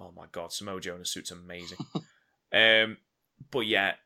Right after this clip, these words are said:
Speaker 1: I'd love it to be Samoa Joe, and I think if they are gonna go Raw women, then it needs to be SmackDown men.
Speaker 2: Yeah.
Speaker 1: Um, because
Speaker 2: Fingers crossed.
Speaker 1: Yeah, because the problem is with Raw men,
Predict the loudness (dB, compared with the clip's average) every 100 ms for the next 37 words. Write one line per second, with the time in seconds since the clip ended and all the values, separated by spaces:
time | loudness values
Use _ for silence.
0 | _ 0 0 2 0 2 -2 -4 -6 -4
1 | -4 -2 -2 0 -4 0 2 2 -2 2
2 | 4 4 2 -2 0 2 2 2 -4 -14
3 | -2 0 0 2 2 2 -6 -4 -4 -4
4 | -4 -4 -4 -6 -10 -4 -4 -4 -6 -4
5 | -6 -6 _ _ _ _ _ -6 -2 -2
6 | -4 _ _ _ _ -4 -2 -2 -4 -10
7 | _ -8 -6 -2 0 2 0 0 -4 -10
8 | -14 -12 -14 _ -2 -2 -2 _ -14 -10
9 | -10 -12 -6 -6 -6 -10 -10 -12 -10 -8
10 | -4 0 2 0